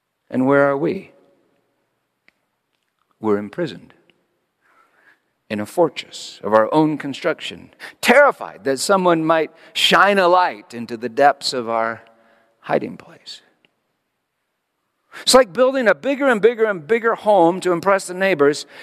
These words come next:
and then getting trapped in the home that you've built.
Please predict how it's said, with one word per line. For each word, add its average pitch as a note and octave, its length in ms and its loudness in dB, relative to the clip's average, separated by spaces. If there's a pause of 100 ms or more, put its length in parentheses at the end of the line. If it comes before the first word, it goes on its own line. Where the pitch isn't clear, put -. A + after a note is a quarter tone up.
and G#3 140 2
then A3+ 160 0
getting A3+ 260 -2
trapped G3+ 460 2
in F3 120 -6
the D#3+ 120 -2
home E3+ 480 -4 (100)
that C3 200 0
you've C3+ 220 -12
built. - 320 -6